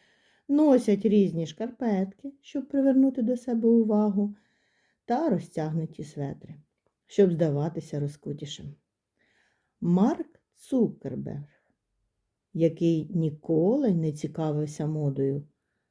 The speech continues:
став її законодавцем. Тому, коли ти побачиш хлопчика чи дівчинку в незвичному одязі, не поспішай глузувати.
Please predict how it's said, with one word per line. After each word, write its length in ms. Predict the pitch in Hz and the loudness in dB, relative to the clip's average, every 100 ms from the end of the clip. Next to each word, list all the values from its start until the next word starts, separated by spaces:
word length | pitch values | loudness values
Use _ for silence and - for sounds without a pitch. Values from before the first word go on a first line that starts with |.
| _ _ | _ _
став 360 | - 381 480 | -10 -2 2
її 380 | 359 196 196 - _ _ - | 4 4 2 -4 _ _ -10
законодавцем. 800 | 156 151 143 131 123 - - - _ _ _ _ - | -8 -6 -8 -8 -12 -14 -20 -20 _ _ _ _ 2
Тому, 440 | 196 208 208 196 | 6 8 8 6
коли 560 | 202 190 190 175 156 - _ _ - | 4 4 4 4 0 -6 _ _ -4
ти 200 | 175 170 | -2 0
побачиш 580 | 175 170 170 151 160 | 0 0 -2 -4 -8
хлопчика 540 | - 185 170 - - 165 | -2 0 0 -2 -4 -4
чи 140 | - | -2
дівчинку 720 | 170 180 156 151 151 - 147 147 _ _ _ - | 0 2 2 0 -6 -6 -8 -8 _ _ _ -2
в 40 | |
незвичному 840 | 185 196 185 175 151 - 151 151 151 | 2 4 4 0 -2 -4 -6 -6 -6
одязі, 600 | 175 202 202 147 147 139 _ _ _ _ _ _ _ - | -2 2 2 2 -4 -14 _ _ _ _ _ _ _ -4
не 220 | 302 294 | 0 2
поспішай 640 | 294 294 - 285 - 311 | 2 -2 -4 -8 -2 0
глузувати. 640 | 196 156 151 143 139 117 | 0 -2 -4 -4 -4 -10